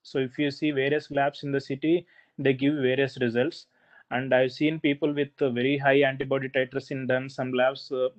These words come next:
getting tested in some other labs, uh, having absolutely no antibodies. As, uh, told by the previous speaker, the, all the theory revolves behind, behind that the anti-, presence of antibody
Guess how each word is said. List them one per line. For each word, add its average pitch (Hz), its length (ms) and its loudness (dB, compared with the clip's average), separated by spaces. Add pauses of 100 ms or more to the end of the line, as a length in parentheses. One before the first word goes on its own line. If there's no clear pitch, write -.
(120)
getting 131 260 -6
tested 127 300 -4
in 131 140 -4
some 127 200 -4
other 127 160 0
labs, 131 440 -2 (120)
uh, 127 180 -2 (120)
having 127 240 0
absolutely 123 460 0
no 117 180 0
antibodies. 117 640 0 (560)
As, 131 320 4
uh, 131 300 4 (400)
told 143 200 2
by 156 100 0
the 151 80 -4
previous 147 420 -4
speaker, 143 340 -4
the, 147 260 0
all 123 280 -2
the 165 100 0
theory 151 340 -6
revolves 147 400 -2
behind, 147 380 -8
behind 147 400 -8
that 190 200 0 (100)
the 139 120 2
anti-, 131 260 -2
presence 139 440 -6
of 160 140 0
antibody 143 720 -6